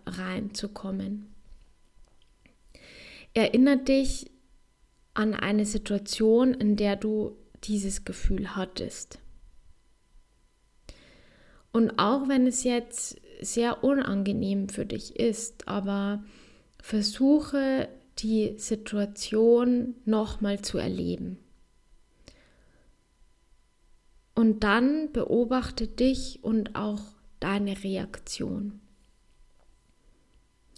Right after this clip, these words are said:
Wie fühlt sich das bei dir im Körper an? Wo fühlst du was? Hast du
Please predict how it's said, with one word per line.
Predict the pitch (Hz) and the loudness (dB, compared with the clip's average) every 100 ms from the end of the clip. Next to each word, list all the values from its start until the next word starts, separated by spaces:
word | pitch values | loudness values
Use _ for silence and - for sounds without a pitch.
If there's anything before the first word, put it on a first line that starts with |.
| - - _ - | -20 -20 _ 6
Wie | 254 262 | 8 8
fühlt | - 262 254 254 | 4 4 4 4
sich | 220 208 | 0 0
das | 214 202 | -2 -4
bei | - | -2
dir | 208 208 | -2 0
im | 202 196 | -2 -2
Körper | - 202 220 - 202 - | -4 -4 -4 -6 -8 -6
an? | 196 202 202 - - - - - - _ _ _ _ _ _ _ _ _ - - - _ | -8 -8 -10 -14 -14 -18 -20 -20 -20 _ _ _ _ _ _ _ _ _ -20 -20 -20 _
Wo | 220 233 233 | 4 6 6
fühlst | - 269 294 302 302 - 208 | 6 8 10 10 6 -4 -2
du | 185 | -2
was? | 190 214 - - - - - _ _ _ _ - - - | -4 -6 -10 -14 -18 -20 -20 _ _ _ _ -20 -16 -4
Hast | 214 208 208 240 | -2 0 -2 2
du | 240 226 | 6 6